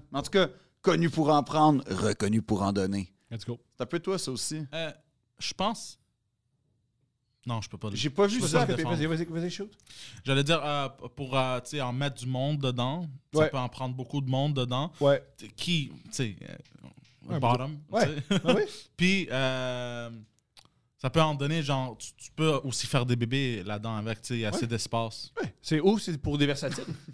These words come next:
Speaker 3: Ouais.
Speaker 2: C'est le
Speaker 3: Tu sais.
Speaker 2: char des versatiles.
Speaker 3: Ouais, exactement,
Speaker 1: Ok,
Speaker 3: ouais.
Speaker 1: parfait.
Speaker 2: Autant en prendre et en donner.
Speaker 1: Ouais.
Speaker 2: Versatile.
Speaker 1: Parfait.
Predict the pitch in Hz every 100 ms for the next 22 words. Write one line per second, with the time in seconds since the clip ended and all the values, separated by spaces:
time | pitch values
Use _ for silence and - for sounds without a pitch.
0 | - - - 139 131 - 151 143 165 160
1 | 151 139 147 139 233 - 131 175 143 143
2 | 165 175 156 151 208 - - 147 151 147
3 | 131 143 131 135 156 - 208 131 113 113
4 | - - 247 247 - 180 170 - _ _
5 | - - 127